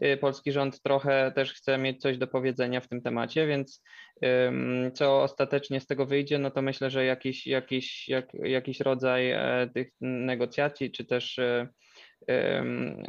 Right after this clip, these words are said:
no trochę, trochę małej bitwy o, o te pieniądze. Ym, to, co bym, y, to, co myślę, że trzeba podkreślić, to Śląsk będzie niewątpliwie największym beneficjentem, e, środków z, z, z Funduszu Sprawiedliwej Transformacji i z całego mechanizmu.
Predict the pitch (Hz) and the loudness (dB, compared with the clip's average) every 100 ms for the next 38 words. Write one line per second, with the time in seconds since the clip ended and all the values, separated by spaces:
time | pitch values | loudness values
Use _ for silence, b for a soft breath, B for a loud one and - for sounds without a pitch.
0 | 104 95 131 131 131 135 135 131 139 135 | -6 -4 -2 -2 0 -2 -2 -2 -2 0
1 | 135 135 135 131 131 - 156 170 135 - | 2 2 2 0 -2 0 2 4 4 4
2 | 127 135 - 131 123 120 120 131 156 170 | 2 0 -2 -2 -2 -2 -2 0 0 -2
3 | B B B B - 127 127 127 - 160 | B B B B -2 0 0 -2 0 -2
4 | 160 185 170 170 165 156 131 - - - | 0 0 2 2 4 2 0 -6 -8 -4
5 | - - - - 147 160 151 160 151 143 | -4 -4 -4 0 2 4 4 4 2 4
6 | 214 208 185 135 - 131 131 120 - 139 | 2 4 2 0 0 0 -2 -6 2 4
7 | 135 143 - 151 160 151 147 147 147 147 | 4 2 0 0 0 0 0 2 4 4
8 | 147 143 143 - 151 147 143 151 156 - | 2 0 -2 -2 0 2 2 0 -2 -2
9 | 135 139 139 131 - 160 160 147 131 127 | 0 2 0 -4 -2 -2 0 0 0 -2
10 | - 127 123 117 127 139 135 - 131 131 | -2 -2 0 -2 0 2 2 0 -4 -4
11 | 123 135 127 123 123 127 123 123 123 123 | -4 0 2 2 -2 -2 0 0 -2 -8
12 | _ b _ _ _ _ - - - 147 | _ b _ _ _ _ -20 -14 -4 0
13 | 175 185 160 170 151 151 151 147 147 - | 2 0 0 0 2 2 0 0 -2 -2
14 | 143 147 147 139 139 131 135 - 139 135 | 0 0 0 -2 0 -2 -4 0 2 2
15 | 135 135 135 131 135 160 | 0 0 0 -2 0 -2